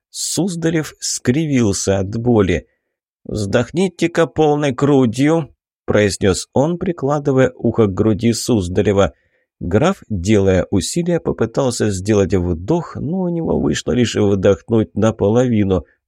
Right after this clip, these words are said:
Тупая боль разлилась в груди, и он закашлялся.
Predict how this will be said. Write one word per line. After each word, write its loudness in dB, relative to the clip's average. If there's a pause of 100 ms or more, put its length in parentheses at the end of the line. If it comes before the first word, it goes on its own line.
(100)
Тупая 2
боль 2
разлилась 2
в -6
груди, -4 (160)
и 2
он 2
закашлялся. -2